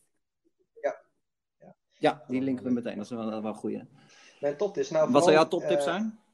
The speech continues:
Speaker 1: Aanstaande vaders die het horen, eh, realiseer je hoe,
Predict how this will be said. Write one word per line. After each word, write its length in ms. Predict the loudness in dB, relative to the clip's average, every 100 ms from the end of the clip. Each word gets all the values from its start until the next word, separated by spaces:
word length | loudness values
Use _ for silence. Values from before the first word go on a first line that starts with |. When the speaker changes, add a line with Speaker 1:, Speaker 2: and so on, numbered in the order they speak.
| _
Speaker 1:
Aanstaande 280 | -8 -4 -2
vaders 220 | 2 2 2
die 100 | -4
het 100 | -6
horen, 480 | -4 -2 -4 -8 -16
eh, 180 | -6 -6 -6 -12
realiseer 540 | -10 -4 -4 0 0
je 100 | 2
hoe, 320 | 2 0 0